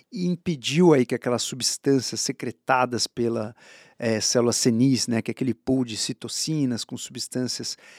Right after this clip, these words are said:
é, secretadas fossem liberadas, então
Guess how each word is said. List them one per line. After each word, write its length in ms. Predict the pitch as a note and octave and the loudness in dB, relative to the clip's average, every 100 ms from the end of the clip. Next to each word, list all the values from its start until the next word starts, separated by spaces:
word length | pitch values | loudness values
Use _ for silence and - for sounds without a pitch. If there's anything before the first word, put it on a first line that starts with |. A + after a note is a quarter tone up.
| - _ - | -20 _ -4
é, 380 | A#2+ A2+ A2 | 0 2 2
secretadas 960 | G#2 - B2+ A2 - B2+ B2 A#2 G#2+ - - | 0 0 0 -4 0 2 2 0 -2 -4 -6
fossem 560 | - C3+ B2+ - A2+ | -6 -2 0 0 -4
liberadas, 640 | A#2+ B2+ C#3 C3+ C3 C3+ A#2 | -2 0 2 2 2 0 -6
então 400 | A2+ - A#2+ | -8 -4 -4